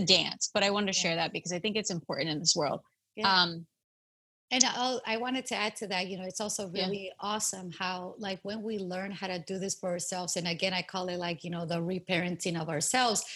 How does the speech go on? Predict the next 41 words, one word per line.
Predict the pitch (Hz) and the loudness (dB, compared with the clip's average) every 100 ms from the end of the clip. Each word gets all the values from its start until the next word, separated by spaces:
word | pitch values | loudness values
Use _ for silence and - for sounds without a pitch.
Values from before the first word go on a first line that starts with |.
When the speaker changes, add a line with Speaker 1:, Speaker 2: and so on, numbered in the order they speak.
| - - - | -12 -14 0
Speaker 2:
it's | 220 - | 0 2
because | 240 240 233 | 2 4 4
this | 277 277 | 4 4
is | 294 | 4
how | 277 | 4
we | 233 226 | 4 4
show | - 214 | 6 4
up | 202 | 4
as | 202 - | 2 4
women | 202 202 | 4 4
in | 196 | 4
the | 190 | 4
world | 180 190 185 - | 4 4 2 4
anyway, | 202 247 240 190 156 135 | 6 8 6 6 4 4
whether | 180 220 208 | 4 6 6
you're | 196 220 - | 6 4 4
out | 214 233 214 | 4 4 2
doing | 233 220 | 2 2
big | 214 208 | 4 2
work | 180 185 196 196 | 2 4 4 4
and | 190 | 2
having | 165 190 202 | 2 2 2
this | 196 190 | 0 0
big | - 190 - | 0 -2 2
platform | 233 269 - 208 202 - - - | 2 2 2 0 0 -2 -8 0
or | 214 | 4
in | 214 202 | 6 6
your | 190 185 | 4 4
own | 180 | 2
home, | 175 294 262 185 175 - - - | 2 4 4 2 -2 -12 -16 -2
you | 208 | 2
know, | 220 208 | 4 6
there's | 214 226 | 4 4
an | 214 | 6
aspect | 214 254 247 202 | 4 4 0 0
that | 208 | 0
still | - 247 | 2 2
has | 240 - | 4 2
to | 202 | 0
function. | - 269 320 - 180 | 0 2 4 4 4
Like, | 175 | 2